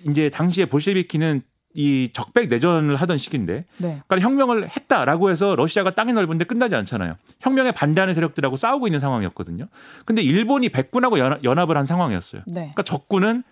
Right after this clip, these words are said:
Speaker 1: 자연스럽게 일본을 경계하면서 독립군을 도와주는 상황이었고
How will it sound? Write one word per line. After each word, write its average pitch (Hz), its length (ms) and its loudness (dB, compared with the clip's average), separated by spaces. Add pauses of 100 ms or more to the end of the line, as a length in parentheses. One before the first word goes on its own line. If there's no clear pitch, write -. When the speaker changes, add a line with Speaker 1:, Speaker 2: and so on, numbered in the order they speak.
(120)
Speaker 1:
자연스럽게 175 720 0 (340)
일본을 208 640 2 (140)
경계하면서 170 840 0 (220)
독립군을 175 400 0
도와주는 175 360 0
상황이었고 131 680 -2